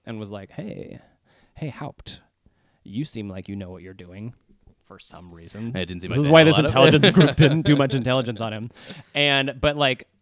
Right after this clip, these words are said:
Speaker 1: always Haupt's defense was, "I just wanted a way to get home because I couldn't get home."
Speaker 2: Yeah, okay,
Speaker 1: And after
Speaker 2: sure.
Speaker 1: the war had
Speaker 2: Yeah.
Speaker 1: started, I really couldn't get home.
Speaker 2: Yeah.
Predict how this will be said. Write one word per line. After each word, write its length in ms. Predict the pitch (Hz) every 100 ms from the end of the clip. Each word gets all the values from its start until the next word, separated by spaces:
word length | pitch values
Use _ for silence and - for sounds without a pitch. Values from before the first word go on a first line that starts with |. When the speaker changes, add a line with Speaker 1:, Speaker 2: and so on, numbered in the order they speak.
| - - - -
Speaker 1:
always 800 | 151 156 139 113 107 104 - - _
Haupt's 360 | - 120 113 -
defense 480 | 139 - 110 107 -
was, 400 | 104 98 95 -
"I 140 | 107 110
just 220 | 139 127
wanted 280 | 123 117 110
a 60 |
way 160 | 107 98
to 80 | 95
get 200 | 92 -
home 320 | 110 92 -
because 240 | - -
I 80 | 95
couldn't 360 | - - 95 92
get 140 | 92 120
home." 120 | 127
Speaker 2:
Yeah, 320 | 135 98 90
okay, 80 | -
Speaker 1:
And 60 | -
after 140 | 127 104
Speaker 2:
sure. 40 |
Speaker 1:
the 100 | 120
war 300 | 104 170 214
had 120 | 135
Speaker 2:
Yeah. 40 | -
Speaker 1:
started, 420 | 131 110 110 110 _ -
I 80 | 127
really 400 | 101 123 156 120
couldn't 340 | - 107 -
get 140 | -
home. 260 | - - 127
Speaker 2:
Yeah. 180 | 95